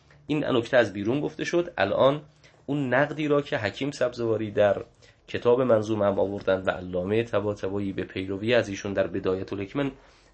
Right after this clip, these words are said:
نقل کرده اند، این رو می‌خوایم خدمت شما بگیم و نکات بعدی را تا این بحث تشکیک را، در واقع، پرونده‌اش رو ببندیم انشاءالله.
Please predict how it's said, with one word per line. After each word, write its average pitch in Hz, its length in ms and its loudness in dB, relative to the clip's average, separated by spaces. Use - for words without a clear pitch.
نقل 101 480 2
کرده 117 400 2
اند، 151 420 2
این 127 160 -8
رو 113 100 0
می‌خوایم 107 240 0
خدمت 104 300 -4
شما 101 240 -2
بگیم 135 360 -4
و 131 220 -2
نکات 107 600 0
بعدی 101 380 -2
را 135 120 0
تا - 140 -6
این 110 140 -4
بحث 107 260 -6
تشکیک 107 480 -10
را، 113 320 0
در 95 160 -6
واقع، 95 240 -6
پرونده‌اش 95 580 -4
رو 104 140 -6
ببندیم 90 640 -6
انشاءالله. - 600 -8